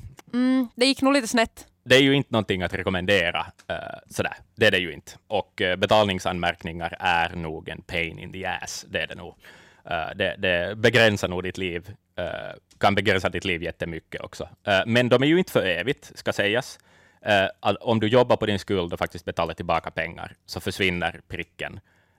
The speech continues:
Speaker 2: eh, efter två, tre år. Tre år är det väl, eh,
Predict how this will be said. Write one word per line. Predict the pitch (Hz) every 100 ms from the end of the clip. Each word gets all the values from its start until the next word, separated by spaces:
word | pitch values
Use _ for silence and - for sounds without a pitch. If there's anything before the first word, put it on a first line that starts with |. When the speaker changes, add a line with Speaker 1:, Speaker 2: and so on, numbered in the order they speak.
| -
Speaker 2:
eh, | 95 82 - - -
efter | 87 - - 80 - - 98
två, | 117 101
tre | 104 104
år. | 117 135 - _ -
Tre | 104 101
år | 95 98 98 -
är | 98
det | 90
väl, | 87 82
eh, | 87